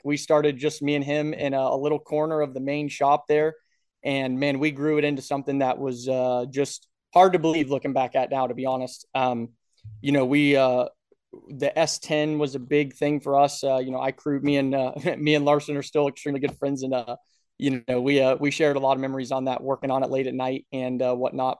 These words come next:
But, um, the, the welding, I guess I'll kinda get back to the main part of it. Um, the welding and stuff,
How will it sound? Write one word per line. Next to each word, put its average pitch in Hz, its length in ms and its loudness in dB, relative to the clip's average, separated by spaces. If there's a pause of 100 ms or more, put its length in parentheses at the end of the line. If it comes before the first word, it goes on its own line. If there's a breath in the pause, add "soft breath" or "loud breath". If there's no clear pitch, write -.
(120)
But, 131 180 0
um, 120 240 -6 (720 soft breath)
the, 127 440 8
the 135 140 -2
welding, 139 280 4
I 123 40 -2
guess 131 220 -4
I'll 131 100 -4
kinda 131 240 -2
get 127 120 -2
back 131 240 0
to 120 300 -2
the 131 100 -6
main 135 240 0
part 127 200 0
of 123 100 -4
it. 131 200 -2
Um, 117 380 -2 (380)
the 135 120 2
welding 156 360 6
and 143 120 0
stuff, 151 400 0